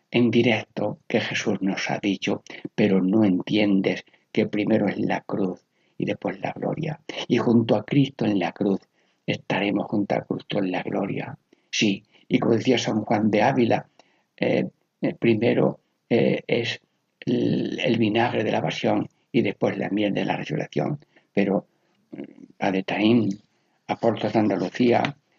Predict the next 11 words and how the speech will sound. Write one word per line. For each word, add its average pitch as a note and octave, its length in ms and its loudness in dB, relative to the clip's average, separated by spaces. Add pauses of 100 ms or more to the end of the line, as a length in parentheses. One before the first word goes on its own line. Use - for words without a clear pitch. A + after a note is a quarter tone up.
(160)
¿tienes A#2 340 2
tú D#3 100 0
alguna G#2+ 300 0
palabra G#2 460 0
que G#2+ 140 -2
nos G2+ 200 -4
ilumine G2 640 2 (640)
esta G#2+ 440 0
estación F#2+ 840 -2 (440)
de A2 100 4
Jesús A2+ 520 0